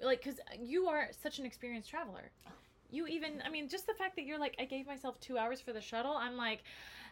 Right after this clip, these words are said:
Speaker 1: "Everything's gonna be timed
Speaker 2: And
Speaker 1: exactly
Speaker 2: then you're
Speaker 1: for,"
Speaker 2: like,
Speaker 1: but it's
Speaker 2: "Bring,
Speaker 1: like,
Speaker 2: bring, bring, bring, bring."
Speaker 1: you just, you learn pretty quickly, I feel like, when you start traveling more and more on your own.
Speaker 2: Yes.
Speaker 1: That
Speaker 2: Yeah.
Speaker 1: especially when it's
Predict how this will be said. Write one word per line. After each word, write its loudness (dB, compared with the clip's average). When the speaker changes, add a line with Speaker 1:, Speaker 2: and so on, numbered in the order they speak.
Speaker 1:
"Everything's 8
gonna 8
be 4
timed 10
Speaker 2:
And 4
Speaker 1:
exactly 12
Speaker 2:
then 12
you're 12
Speaker 1:
for," 12
Speaker 2:
like, 12
Speaker 1:
but 8
it's 4
Speaker 2:
"Bring, 12
Speaker 1:
like, -
Speaker 2:
bring, 12
bring, 12
bring, 6
bring." 4
Speaker 1:
you 2
just, -2
you -2
learn 0
pretty 2
quickly, 0
I 0
feel -4
like, -2
when -2
you -4
start -2
traveling 0
more -6
and -4
more -4
on -4
your -10
own. -4
Speaker 2:
Yes. 6
Speaker 1:
That 4
Speaker 2:
Yeah. 8
Speaker 1:
especially 6
when 0
it's -4